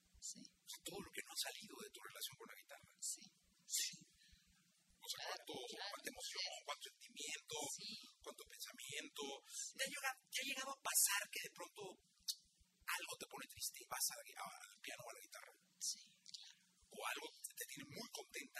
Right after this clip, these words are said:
Speaker 2: y vas al piano o a la guitarra? O sea, lo triste es lo que más te lleva.
Speaker 1: Sí, me lleva más lo triste. Yo, eh,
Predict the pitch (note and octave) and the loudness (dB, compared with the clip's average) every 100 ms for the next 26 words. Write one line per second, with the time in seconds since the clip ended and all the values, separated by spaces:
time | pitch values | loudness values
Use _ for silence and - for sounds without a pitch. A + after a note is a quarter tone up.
0 | - - - - - - - - - - | -4 0 2 2 0 -8 -8 -10 -12 -16
1 | - - - - - - - - - - | -18 -20 -20 -20 -18 -10 -10 -4 -4 -4
2 | - - - C6+ - - - - - - | -10 -14 -12 -6 4 4 4 2 6 6
3 | - - - - - - - - - - | 4 -2 -4 0 0 0 -2 -4 -4 4
4 | - - - - - - - - - - | 4 2 -6 -14 -18 -20 -20 -20 -6 -6
5 | - D3 D#3+ D3+ D#3 - D#3 - - - | -2 0 2 2 -2 -4 -6 -8 -8 -10
6 | - - - - - - - C4+ - - | -12 -12 -12 -14 -16 -6 0 0 0 -12
7 | - - - - - | -20 -20 -20 -20 -12